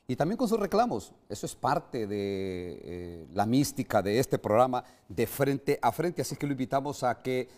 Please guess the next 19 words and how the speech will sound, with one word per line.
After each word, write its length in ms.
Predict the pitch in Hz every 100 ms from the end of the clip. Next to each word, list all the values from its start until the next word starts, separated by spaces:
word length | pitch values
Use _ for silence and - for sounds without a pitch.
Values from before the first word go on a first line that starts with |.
| _
también 300 | - 117 131
nos 100 | 127
dé 140 | 117 131
su 160 | -
punto 540 | 95 - 131 - 135 131 - _
de 260 | 98 85 110
vista 460 | 156 165 - 214 - _ _ -
de, 440 | 87 135 151 - - _ _
pues, 160 | - -
cuál 160 | 113
puede 240 | 120 131 143
ser 160 | 143
los 180 | 151 151
anuncios, 880 | 123 135 185 - 185 156 - - -
habida 260 | 110 107 123
cuenta 400 | - 131 - 143
de 160 | 143
que 220 | - 123 127
ayer 440 | 123 123 135